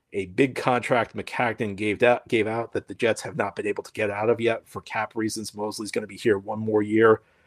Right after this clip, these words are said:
and then I think something's gonna have to give with his contract.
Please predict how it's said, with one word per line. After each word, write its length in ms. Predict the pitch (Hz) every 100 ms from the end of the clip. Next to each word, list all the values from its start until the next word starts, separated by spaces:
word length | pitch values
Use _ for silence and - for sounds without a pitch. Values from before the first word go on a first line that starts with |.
| _ _
and 100 | 95
then 100 | 104
I 80 | 101
think 180 | 113 -
something's 320 | 117 113 95
gonna 220 | 113 107
have 240 | 98 107
to 80 | -
give 200 | 104 107
with 120 | 107
his 140 | 110 98
contract. 680 | - 101 107 120 117 -